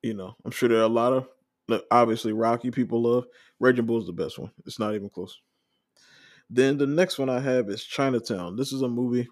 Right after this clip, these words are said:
I saw November first, twenty twenty-two. Uh, f-, I had tried to watch this back in, earlier than twenty twenty-two when we were in Montgomery, Alabama.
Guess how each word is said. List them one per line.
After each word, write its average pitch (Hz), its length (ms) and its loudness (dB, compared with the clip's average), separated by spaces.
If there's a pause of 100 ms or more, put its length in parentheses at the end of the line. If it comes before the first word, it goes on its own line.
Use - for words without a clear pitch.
I 120 100 -2
saw 117 220 0
November 117 380 -4
first, 120 320 -4
twenty 127 220 -4
twenty-two. 120 540 -6 (1500)
Uh, 107 200 -2
f-, - 200 -12 (240)
I 127 140 2
had 151 220 0
tried 190 300 0
to 151 60 2
watch 120 400 0
this 104 280 -6
back 113 460 -4 (140)
in, 110 400 -4 (640)
earlier 135 320 6
than 120 160 -2
twenty 117 200 -4
twenty-two 104 580 -6
when 113 180 -6
we 120 160 -2
were 117 100 -2
in 107 60 -6
Montgomery, 104 560 -6
Alabama. 76 500 -8